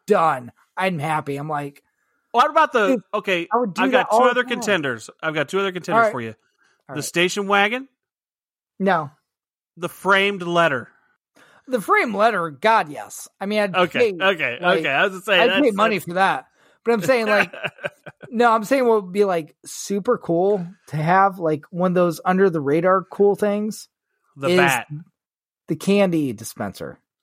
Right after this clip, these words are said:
Speaker 2: Yeah, okay.
Speaker 1: Where they're sitting there with Brody when he got his ass
Speaker 2: I
Speaker 1: kicked.
Speaker 2: get it.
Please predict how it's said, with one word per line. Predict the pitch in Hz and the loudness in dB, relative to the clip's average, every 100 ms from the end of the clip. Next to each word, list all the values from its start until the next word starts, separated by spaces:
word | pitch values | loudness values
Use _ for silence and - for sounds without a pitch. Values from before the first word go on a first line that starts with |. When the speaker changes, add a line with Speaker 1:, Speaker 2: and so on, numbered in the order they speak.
| - | 0
Speaker 2:
Yeah, | 170 175 165 _ | 2 2 0 _
okay. | 170 160 139 147 - _ _ _ _ | -8 -2 -2 -4 -12 _ _ _ _
Speaker 1:
Where | - 202 202 | 2 4 4
they're | 180 | 2
sitting | 160 233 233 185 | 2 2 2 2
there | 170 160 | 2 2
with | 156 156 147 - _ _ _ _ _ _ _ | 0 -2 -4 -18 _ _ _ _ _ _ _
Brody | 190 190 151 135 - _ | 2 2 2 -2 -6 _
when | 147 | -6
he | 143 | -2
got | 143 | 0
his | 139 | 0
ass | 170 170 | 0 0
Speaker 2:
I | |
Speaker 1:
kicked. | - 277 | 0 0
Speaker 2:
get | |
it. | 269 | 0